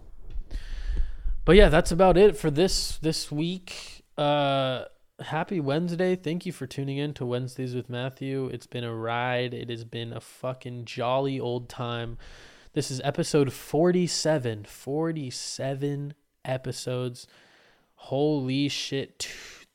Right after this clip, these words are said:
th-, two, well, after this, two more, three more episodes until the big fifty. Almost fucked up my math there. I was doing the thing where it's like, do I count this one and then, like, the eight and the nine? But then I was like, "Oh, I need the,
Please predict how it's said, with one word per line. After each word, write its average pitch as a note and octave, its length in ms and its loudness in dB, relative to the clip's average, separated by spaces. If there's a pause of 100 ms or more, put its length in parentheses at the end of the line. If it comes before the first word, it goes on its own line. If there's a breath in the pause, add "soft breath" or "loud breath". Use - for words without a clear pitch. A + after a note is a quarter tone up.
(100)
th-, C#3+ 260 -4
two, F3+ 320 -2
well, C#3 220 -2
after C3+ 200 -2
this, C#3 220 -2
two F#3+ 800 -4 (260)
more, D3 460 -4 (320)
three G3 160 0
more D3 200 4
episodes C3 480 -4
until B2+ 260 -6
the B2 100 -6
big C#3 320 -6
fifty. B2+ 600 -8 (1040 soft breath)
Almost A2+ 240 -10
fucked A#2+ 240 -10
up A#2 80 -8
my A#2 80 -10
math A#2 340 -12
there. B2 300 -10 (120)
I B2 100 -10
was A2+ 100 -6
doing B2 160 -4
the A2+ 80 -6
thing A#2 260 -8
where A2+ 120 -6
it's A2+ 120 -8
like, A2+ 240 -8
do B2 100 -6
I A2+ 60 -4
count C#3 300 -8
this C3+ 200 -6
one C3 140 -6
and B2+ 100 -6
then, A#2 140 -8
like, A2+ 140 -8
the D3 180 -10
eight B2 160 -6
and B2+ 80 -12
the C3 60 -6
nine? B2 340 -8
But A#2+ 100 -12
then B2 120 -6
I A#2+ 40 -2
was A#2 80 -4
like, A#2 140 -6
"Oh, B2+ 160 0
I A#2+ 60 -2
need A#2+ 200 -4
the, A#2 200 -8